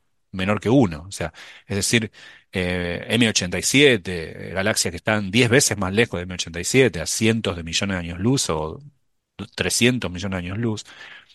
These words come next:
Eso estamos hablando de decenas de, de, de escalas de decenas de megaparsec. Eso lo llamamos el universo local, ¿no? No estamos hablando de un agujero negro que estaba ahí hace tres mil millones de años. Estamos hablando del univer-, de los agujeros negros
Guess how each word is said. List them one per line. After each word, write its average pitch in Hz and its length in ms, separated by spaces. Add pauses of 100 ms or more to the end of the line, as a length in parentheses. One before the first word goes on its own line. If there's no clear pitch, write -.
(300)
Eso 185 300
estamos 117 320
hablando 107 240
de 92 80
decenas 113 340
de, 95 160
de, 90 320 (380)
de 113 140
escalas 160 320
de 113 100
decenas 120 340
de 101 100
megaparsec. 92 760 (560)
Eso 165 180
lo 208 60
llamamos 127 340
el 98 100
universo 98 360
local, 92 580 (220)
¿no? 120 120 (240)
No 98 100
estamos 127 260
hablando 101 300
de 90 140
un 98 100
agujero 92 320
negro 101 200
que 92 60
estaba 95 400
ahí 92 240
hace 101 520 (100)
tres 90 240
mil 107 260
millones 92 380
de 90 60
años. 78 100
Estamos 127 240
hablando 131 300
del 110 100
univer-, 101 300
de 117 80
los 95 180
agujeros 92 400
negros 110 300